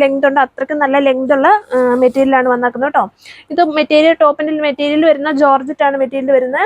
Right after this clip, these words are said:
ഉടുപ്പട്ടയാണേലും നല്ല ഫുള്ളും മിറർ വർക്കോട് കൂടിയിട്ട് വരുന്ന ഉടുപ്പട്ട കേട്ടോ. നമുക്ക് നല്ല ഭംഗിയുള്ളൊരു ഉടുപ്പട്ടയാണ്. ഇതിന് കൂടുതൽ എൻക്വയറി ഉണ്ടായിരുന്ന ഒരു ഉടുപ്പട്ട കേട്ടോ ഈ സെറ്റ്. ഇത്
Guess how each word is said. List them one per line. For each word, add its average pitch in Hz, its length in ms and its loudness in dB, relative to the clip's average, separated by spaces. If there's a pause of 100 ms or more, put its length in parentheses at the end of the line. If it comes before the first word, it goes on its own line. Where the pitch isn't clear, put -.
(140)
ഉടുപ്പട്ടയാണേലും 277 720 0 (380)
നല്ല 269 260 -2 (760)
ഫുള്ളും 320 300 2
മിറർ 294 240 2 (340)
വർക്കോട് 294 400 -2
കൂടിയിട്ട് 294 300 -2
വരുന്ന 277 220 -2
ഉടുപ്പട്ട 262 280 -6
കേട്ടോ. 269 180 0 (120)
നമുക്ക് 254 240 -4
നല്ല 269 340 -2
ഭംഗിയുള്ളൊരു 330 580 2
ഉടുപ്പട്ടയാണ്. 285 600 -2 (360)
ഇതിന് 294 280 -2
കൂടുതൽ 302 340 4 (120)
എൻക്വയറി 285 440 2
ഉണ്ടായിരുന്ന 277 380 -2
ഒരു 285 100 -4
ഉടുപ്പട്ട 262 320 -10
കേട്ടോ 262 180 -2 (120)
ഈ - 20 -6 (160)
സെറ്റ്. 254 320 -6 (920)
ഇത് 302 80 0